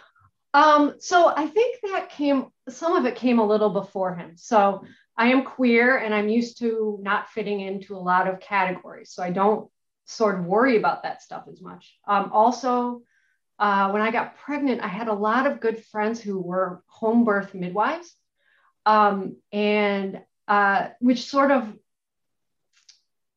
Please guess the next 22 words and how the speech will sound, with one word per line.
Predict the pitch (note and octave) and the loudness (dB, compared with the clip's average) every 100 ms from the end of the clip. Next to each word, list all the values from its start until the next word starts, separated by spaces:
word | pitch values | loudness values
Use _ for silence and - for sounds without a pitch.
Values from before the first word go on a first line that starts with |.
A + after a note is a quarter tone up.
| _ _ - | _ _ -2
pregnancy | C4 C#4+ A#3+ B3+ | 2 2 0 0
and | A3 | 0
labor | A3 A#3+ A#3 A#3 | 0 0 0 -2
is | G#3 | -4
a | |
whole | G#3+ A#3+ A3 | -8 -6 -4
different | G#3+ G#3 A3 G#3 F#3+ - | -4 -6 -6 -6 -8 -12
world | G#3 G#3 G3+ F#3+ | -4 -2 -2 -6
to | - | -10
them. | F3+ F#3 | -10 -8
It's | F#3 F#3+ | -8 -6
a | |
normal, | F#3 G3+ A3+ A3+ | 0 4 6 4
healthy | G3+ A#3 A#3 G#3+ | 4 2 0 -4
thing. | G#3+ C#4+ C4+ C4 B3+ B3 | -4 -2 2 2 2 0
They | G#3+ F#3+ | 0 -4
treat | - A#3 A3+ | -6 -8 -6
you, | A3+ A3+ A3 | -4 -2 0
I | G#3 F#3+ | 0 0
was | F3+ | -2
thirty-six, | - G#3+ G#3 G3 A3 A#3 - - | 0 2 2 -2 -6 -8 -12 -8
so | - F#3+ F#3 F3+ | 0 2 2 -4